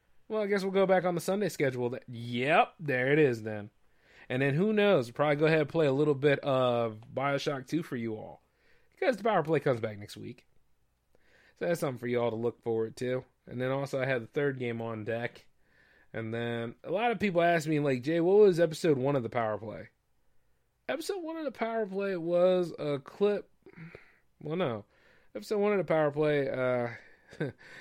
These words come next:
backdoor pilot, if you think about it. 'Cause, see, what happened was, it was supposed to air for you all, but it kept running into production trouble,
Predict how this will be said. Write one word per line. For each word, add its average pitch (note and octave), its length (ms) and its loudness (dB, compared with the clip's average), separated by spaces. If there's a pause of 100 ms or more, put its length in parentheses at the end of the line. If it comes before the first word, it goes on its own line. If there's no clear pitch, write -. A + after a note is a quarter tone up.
(200)
backdoor D3 400 6
pilot, C#3+ 380 6
if A2+ 120 0
you A2+ 120 -4
think C3+ 240 -2
about A2 280 -2
it. A2 100 -4
'Cause, A#2 240 2
see, - 80 -4
what C#3 120 0
happened C#3+ 420 2
was, A2+ 420 2 (800)
it D3 80 4
was C3+ 120 2
supposed D3+ 280 0
to - 100 -8
air D3 220 2
for E3+ 140 0
you F#3 240 4
all, F#3 540 2
but C3 120 0
it B2+ 40 -2
kept B2+ 220 0
running B2+ 240 -2
into B2+ 140 -2
production A#2 480 -4
trouble, D#3+ 560 0